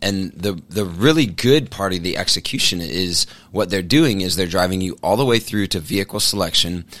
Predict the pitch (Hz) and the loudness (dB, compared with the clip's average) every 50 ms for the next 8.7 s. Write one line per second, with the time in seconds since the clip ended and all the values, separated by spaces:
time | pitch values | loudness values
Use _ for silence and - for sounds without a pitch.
0 | - - - - - 92 95 101 104 95 95 92 92 95 95 98 101 92 85 87 | -20 -20 -12 -6 -4 -2 0 0 0 -2 -2 -2 -2 -2 0 -2 -2 -2 -4 -4
1 | 90 92 90 90 - - 98 92 92 92 - - - 90 82 - 92 90 - - | -4 -4 -4 -4 -4 -4 -2 -2 -2 -4 -6 -6 -6 -6 -4 -4 -4 -4 -4 -6
2 | - - - 92 - - - 80 78 78 73 - - - - - - - - - | -6 -6 -6 -4 -2 -2 -4 -4 -4 -8 -4 -4 -4 -4 -4 -10 -20 -20 -20 -20
3 | - - - 104 101 92 107 110 120 127 131 131 - - - 101 101 98 - - | -10 -4 -2 0 2 4 4 4 6 6 4 2 0 -2 -2 0 2 4 4 4
4 | - 113 113 120 117 101 95 90 90 92 - - 87 92 95 101 98 - 131 110 | 4 4 4 4 4 2 0 0 -2 -4 -4 -4 -2 0 0 0 0 0 -4 -2
5 | 95 98 85 82 - - 95 104 98 98 90 - - 95 87 - - 90 87 87 | -2 -4 -4 -6 -6 -4 -4 -4 -4 -4 -4 -2 -2 -2 -2 -2 -2 -2 -2 -2
6 | 82 - - - 87 85 78 90 87 82 87 98 104 110 101 - 113 95 90 87 | -4 -6 -8 -8 -8 -8 -6 -4 -2 0 0 0 0 0 0 0 -2 -2 -2 -2
7 | 85 85 - 95 104 104 95 87 - - 82 82 - - - 90 90 92 87 85 | -4 -4 -2 -2 -2 -2 -2 -2 -2 -2 -2 -4 -4 -4 -4 -4 -4 -4 -4 -4
8 | 85 85 87 82 85 76 80 78 73 78 78 80 - | -6 -6 -6 -8 -6 -6 -8 -8 -6 -4 -6 -6 -6